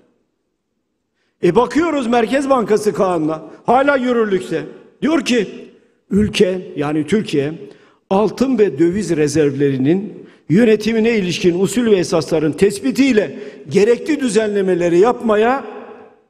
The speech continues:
Merkez Bankası, Banka Meclisi görev ve yetkilidir diyor.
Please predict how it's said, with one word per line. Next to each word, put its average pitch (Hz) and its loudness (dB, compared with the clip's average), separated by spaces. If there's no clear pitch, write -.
Merkez 196 0
Bankası, 185 -2
Banka 180 -2
Meclisi 156 -4
görev 160 -2
ve 165 0
yetkilidir 175 -2
diyor. - -14